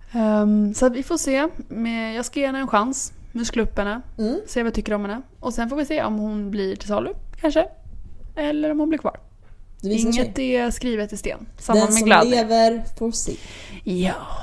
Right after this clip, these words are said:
Speaker 1: Nej, men det är dumt att skriva saker i sten, liksom. Så här ska det bli, för det blir mycket press, det blir mycket stress. Det är bättre att bara, ja, men jag gör så gott jag kan och så
Speaker 2: Ja,
Speaker 1: får vi se. Passar
Speaker 2: precis.
Speaker 1: inte så du gör det inte.
Speaker 2: Och då känner man inte precis samma pre-, press och får inte lika mycket så här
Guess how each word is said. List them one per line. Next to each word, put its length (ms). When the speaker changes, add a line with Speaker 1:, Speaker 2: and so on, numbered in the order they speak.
Speaker 1:
Nej, 100
men 100
det 60
är 80
dumt 200
att 60
skriva 300
saker 240
i 40
sten, 420
liksom. 180
Så 120
här 120
ska 180
det 60
bli, 180
för 80
det 80
blir 260
mycket 240
press, 280
det 80
blir 120
mycket 220
stress. 360
Det 40
är 40
bättre 240
att 40
bara, 200
ja, 260
men 140
jag 160
gör 80
så 120
gott 180
jag 100
kan 200
och 80
så 80
Speaker 2:
Ja, 40
Speaker 1:
får 80
vi 60
se. 420
Passar 80
Speaker 2:
precis. 160
Speaker 1:
inte 120
så 60
du 100
gör 300
det 60
inte. 320
Speaker 2:
Och 120
då 320
känner 280
man 100
inte 140
precis 280
samma 200
pre-, 220
press 440
och 140
får 180
inte 300
lika 160
mycket 220
så 80
här 80